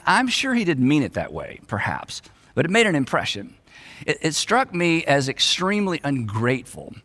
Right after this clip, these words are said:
because he was what? He was taking them for granted. They'll wait.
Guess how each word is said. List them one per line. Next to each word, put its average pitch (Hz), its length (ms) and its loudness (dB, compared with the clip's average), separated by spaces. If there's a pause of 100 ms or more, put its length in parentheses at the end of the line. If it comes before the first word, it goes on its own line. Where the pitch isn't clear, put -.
because 143 460 2
he 214 240 -2
was 139 440 2
what? - 320 0 (160)
He 175 140 0
was 143 180 -2
taking 143 460 -2
them 104 320 -6 (920)
for 156 100 0
granted. 175 420 2 (360)
They'll 233 200 4
wait. 156 280 4